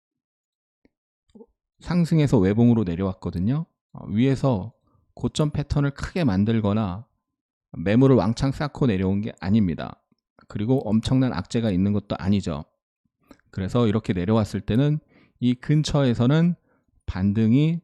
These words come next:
나타날 확률이 매우 높습니다. 위에 이십일 선이 우상향인 가운데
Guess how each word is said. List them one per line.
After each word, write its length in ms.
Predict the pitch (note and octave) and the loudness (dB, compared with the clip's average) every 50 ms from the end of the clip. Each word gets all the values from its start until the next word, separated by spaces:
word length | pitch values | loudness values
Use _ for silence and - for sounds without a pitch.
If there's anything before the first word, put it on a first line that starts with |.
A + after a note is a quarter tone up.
| _ | _
나타날 600 | - - - - _ - - G#2 G#2+ G#2 G#2+ G#2 | -14 -14 -14 -10 _ -4 -4 -2 -2 -2 -2 -4
확률이 680 | G#2 - - D3+ C#3+ C3 B2 A2+ A2+ B2+ D3+ D#3+ E3 E3+ - | -4 -4 -4 -2 0 2 2 2 4 2 2 0 0 -4 -6
매우 420 | - E2 E2+ E2+ G2 B2 C3+ - - | -6 -4 -2 0 2 2 0 0 -2
높습니다. 840 | - G2+ G#2+ G#2+ - - - G#2+ F#2 E2+ D#2+ F2+ E2+ D#2 D#2 - _ _ _ _ _ _ _ _ _ _ _ _ _ _ _ _ _ _ _ _ _ _ _ - | 0 0 0 0 0 -2 0 0 0 0 -2 -2 -4 -6 -6 -10 _ _ _ _ _ _ _ _ _ _ _ _ _ _ _ _ _ _ _ _ _ _ _ 4
위에 220 | B2 D3+ D#3+ D#3 | 6 6 6 8
이십일 400 | B2+ B2 C3 - F3 E3 E3+ E3 | 6 4 4 2 2 2 2 2
선이 280 | - - D3+ D3+ D#3 C#3 | 2 4 4 4 4 4
우상향인 800 | G#2+ G#2+ B2+ C3+ - - G3+ G3 G3 F#3+ F#3 F3+ E3+ D#3+ D3+ D3 | 4 4 4 2 0 0 0 2 2 4 4 2 2 2 0 0
가운데 800 | C3+ - E2+ E2+ G2+ A#2 B2 B2 A#2+ A#2+ D3+ E3 F3 F#3 F#3 | -2 -4 -2 2 4 4 6 6 4 4 4 2 2 2 0